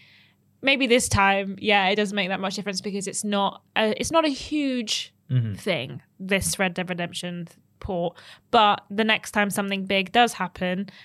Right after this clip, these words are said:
Speaker 1: that shouldn't turn you off from trying to make a conscious effort
Speaker 2: No.
Speaker 1: to not do something.
Speaker 2: Everyone should be trying to make a difference for what they think is right. That, that,
Speaker 1: Yeah,
Speaker 2: that,
Speaker 1: exactly.
Speaker 2: that is true. However, in this instance,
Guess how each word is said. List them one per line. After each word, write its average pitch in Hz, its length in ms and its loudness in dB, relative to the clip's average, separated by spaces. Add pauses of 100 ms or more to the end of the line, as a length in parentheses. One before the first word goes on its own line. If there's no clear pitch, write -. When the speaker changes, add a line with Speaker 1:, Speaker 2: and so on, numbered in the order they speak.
(240)
Speaker 1:
that - 260 0
shouldn't 208 440 -2 (160)
turn 208 280 0
you 202 160 2
off 196 200 2
from 190 460 -4 (380)
trying 196 320 2
to 202 100 -6
make 185 240 -2
a 202 60 -6
conscious 190 420 -4
effort 185 280 -4
Speaker 2:
No. 175 40 -4
Speaker 1:
to 185 140 -6
not 175 260 -6 (260)
do 180 140 -6
something. 170 260 -4
Speaker 2:
Everyone 190 240 6
should 156 120 2
be 165 80 2
trying 143 260 4
to 131 80 0
make 123 180 2
a 117 60 -8
difference 104 320 -6
for - 120 -10
what 95 80 -8
they 95 100 -6
think 95 220 -10
is 87 120 -12
right. 82 220 -14
That, 98 300 -2
that, 110 160 4
Speaker 1:
Yeah, 170 180 0
Speaker 2:
that, 151 80 -4
Speaker 1:
exactly. 123 560 -2
Speaker 2:
that 120 200 2
is 113 100 -2
true. 101 260 -4
However, 104 600 2 (220)
in 131 160 8
this 131 220 6
instance, 117 580 0